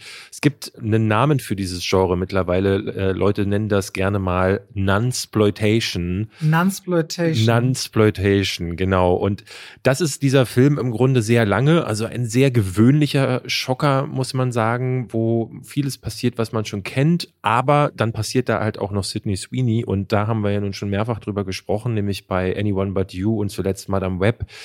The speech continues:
Speaker 1: Ich weiß wirklich nicht, was sich die Leute dabei denken. Hier muss man sagen, Sydney Sweeney hat den Film selbst produziert. Es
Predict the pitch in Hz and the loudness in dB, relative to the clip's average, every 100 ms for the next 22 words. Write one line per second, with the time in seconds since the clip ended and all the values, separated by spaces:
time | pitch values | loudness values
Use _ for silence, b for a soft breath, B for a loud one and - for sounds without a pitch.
0 | B B B B _ 131 - 113 131 120 | B B B B _ -6 0 2 4 2
1 | - - 113 107 101 - 95 95 - - | -6 0 0 0 -4 -2 -4 -4 -8 -10
2 | - 101 104 - - 101 - 104 95 95 | -4 -2 -2 -8 -6 -8 -4 0 0 0
3 | 95 92 92 92 107 - 107 101 113 117 | 0 0 0 0 -2 -2 0 2 0 2
4 | 113 101 101 107 - 110 107 - 113 98 | 2 2 2 0 -4 -4 -4 -4 -2 -2
5 | 101 101 - 98 98 117 - - 110 - | -4 -4 -2 0 0 0 -4 -4 -4 -4
6 | - 110 139 - - | -8 -2 -2 -2 -10